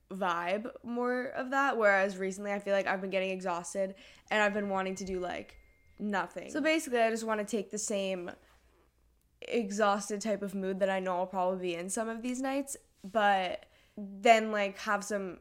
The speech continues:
actual nice rest time instead of, I feel like,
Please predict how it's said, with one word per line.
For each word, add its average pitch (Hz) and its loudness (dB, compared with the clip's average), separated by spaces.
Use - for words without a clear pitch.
actual 196 2
nice 175 -6
rest 180 -4
time 190 -8
instead 185 -6
of, 170 -10
I 190 -4
feel 180 -8
like, - -10